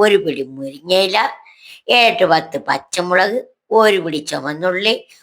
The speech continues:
ഒരു കുടം വെളുത്തുള്ളി, കുറച്ച് ഇഞ്ചി. ഇത്രയുമാണ് ഇതിന് ആവശ്യമായ ഇൻഗ്രീഡിയൻസ്. എന്നിട്ട് സ്പൈസസ്, പുളി, ഒരു നാരങ്ങയുടെ വലുപ്പത്തിൽ പുളി, നമ്മുടെ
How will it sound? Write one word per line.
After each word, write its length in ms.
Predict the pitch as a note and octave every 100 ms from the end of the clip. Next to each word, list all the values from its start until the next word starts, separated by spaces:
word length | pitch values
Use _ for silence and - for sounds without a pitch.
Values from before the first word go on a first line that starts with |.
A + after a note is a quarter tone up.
| _ -
ഒരു 240 | A#3 A3 F#3
കുടം 220 | F3+ D#3 C3+
വെളുത്തുള്ളി, 560 | C#3 D3+ - F#3 F3+ C#4 - _
കുറച്ച് 380 | F3 D#3+ - D#3+ - -
ഇഞ്ചി. 380 | C3+ D3 - - _ _ - - _ C4+
ഇത്രയുമാണ് 680 | - C4 F#3+ D#3+ C3+ C3+ G3 - -
ഇതിന് 220 | D#3+ E3 E3 C#3+
ആവശ്യമായ 640 | D#3+ F3 - D#3 C3+ C#3 D#3 - _ F3
ഇൻഗ്രീഡിയൻസ്. 720 | F3+ D#3+ C#3+ B2+ - - - - _ _ - - _ _ _ _ -
എന്നിട്ട് 420 | C4 A3 - A3 -
സ്പൈസസ്, 720 | G#3 E3 D#3+ - C3 - G#3 - _ _ _ _ _ _ _ -
പുളി, 280 | G3+ G3+ C#3+ - A3
ഒരു 120 | A3 G#3
നാരങ്ങയുടെ 600 | G#3 A3 A3+ A3 G3 F3+ D#3
വലുപ്പത്തിൽ 440 | C#3+ D3 D#3 G#3 - -
പുളി, 220 | - - _ _ _ _ _ _
നമ്മുടെ 260 | F3+ F#3